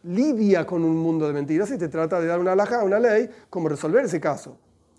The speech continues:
Pero al fin y al cabo, ¿de qué está hablando? Mentiras, robos, aveires, transgresiones.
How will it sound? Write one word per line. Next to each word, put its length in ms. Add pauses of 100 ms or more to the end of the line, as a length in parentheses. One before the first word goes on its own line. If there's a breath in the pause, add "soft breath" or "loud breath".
(140)
Pero 100
al 60
fin 140
y 20
al 80
cabo, 420
¿de 140
qué 80
está 140
hablando? 560 (200)
Mentiras, 760
robos, 720 (1400)
aveires, 560
transgresiones. 880